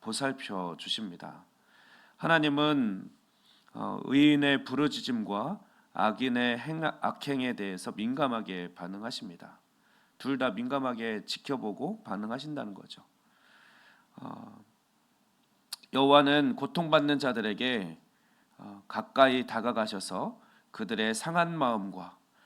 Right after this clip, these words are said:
통회하는 충심, 곧 그들의 영을 살펴주시고 구원해 주십니다.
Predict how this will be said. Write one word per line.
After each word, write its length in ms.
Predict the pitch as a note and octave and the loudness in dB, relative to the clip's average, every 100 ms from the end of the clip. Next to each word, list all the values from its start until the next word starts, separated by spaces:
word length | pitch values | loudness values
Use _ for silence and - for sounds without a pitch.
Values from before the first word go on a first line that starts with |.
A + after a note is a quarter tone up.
| _ - | _ -8
통회하는 720 | F#3 F3+ E3+ D3 B2 B2+ C#3+ | -2 2 4 4 2 0 -4
충심, 600 | - F3 E3+ - F#2 - _ _ _ _ _ | -6 -4 -2 -4 -4 -12 _ _ _ _ _
곧 320 | A#2 A2+ - - - | -4 -4 -6 -18 -12
그들의 360 | A2+ A#2 B2 | -6 -2 0
영을 360 | A2 G#2+ A2 A#2 | 2 2 0 -2
살펴주시고 1160 | C#3+ D3 - D3+ C#3 - - - F#2+ D3 A3 - _ | -4 -6 -4 -4 -4 -4 -6 -6 -8 -8 -8 -14 _
구원해 520 | - F#2+ G2 F2+ F2 | -10 -6 -4 -4 -8
주십니다. 600 | - - G#2+ F2 D#2+ - | -6 -6 -6 -10 -16 -20